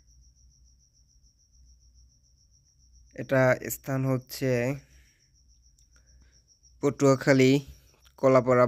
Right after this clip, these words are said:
বাজার। কলাপাড়া গোশতের বাজার বললেই সবাই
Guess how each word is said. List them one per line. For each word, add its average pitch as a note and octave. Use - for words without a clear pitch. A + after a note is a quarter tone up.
বাজার। A2+
কলাপাড়া C3+
গোশতের B2+
বাজার A#2+
বললেই A#2
সবাই A2+